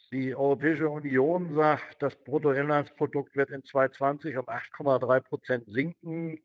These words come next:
und die Erholung, die man für zwanzig einundzwanzig vorhergesagt hat, die wird auch nicht so schnell gehen.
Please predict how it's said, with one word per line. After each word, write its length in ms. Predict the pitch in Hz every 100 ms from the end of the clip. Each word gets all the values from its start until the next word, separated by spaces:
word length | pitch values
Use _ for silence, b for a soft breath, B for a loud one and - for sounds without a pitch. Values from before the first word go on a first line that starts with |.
| _
und 240 | 143 135
die 100 | 131
Erholung, 640 | 131 127 139 175 170 156 147
die 80 | 151
man 280 | 147 139
für 160 | - 135
zwanzig 480 | - 139 139 131 123
einundzwanzig 720 | 131 139 131 135 131 - 127
vorhergesagt 720 | - 123 135 131 120 127 -
hat, 140 | 123 -
die 120 | 113
wird 180 | 123 113
auch 160 | 127
nicht 160 | 147 120
so 120 | 139
schnell 260 | 127 127 127
gehen. 340 | 123 127 127